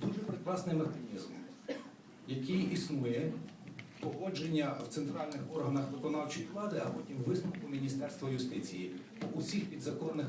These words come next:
актах. Він існує до сьогодні. По кожному розпорядженню Кабінету Міністрів, по кожній постанові Кабінету Міністрів, без висновку Міністерства юстиції не може бути прийнятий будь-який підзаконний акт. І саме тому в цій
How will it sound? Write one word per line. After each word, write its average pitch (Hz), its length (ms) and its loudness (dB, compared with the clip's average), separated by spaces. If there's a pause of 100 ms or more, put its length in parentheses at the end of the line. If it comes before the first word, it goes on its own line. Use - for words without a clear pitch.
актах. - 380 -8
Він 196 140 4
існує 180 360 2
до 143 80 0
сьогодні. 90 560 -2 (340)
По - 80 -2
кожному 120 680 0 (180)
розпорядженню 139 720 0
Кабінету 143 400 0
Міністрів, 131 480 2 (400)
по - 80 0
кожній - 540 -2 (120)
постанові 127 540 0
Кабінету 131 460 0
Міністрів, 135 480 2 (340)
без - 80 0 (160)
висновку 131 380 0
Міністерства 127 580 0
юстиції 160 480 0
не 131 100 2
може 131 260 2
бути - 240 -4
прийнятий - 460 -4 (160)
будь-який - 300 -4
підзаконний 123 640 -2
акт. - 200 -6 (800)
І 131 80 -2
саме 208 300 0
тому 135 420 2 (560)
в - 60 -10
цій 185 240 4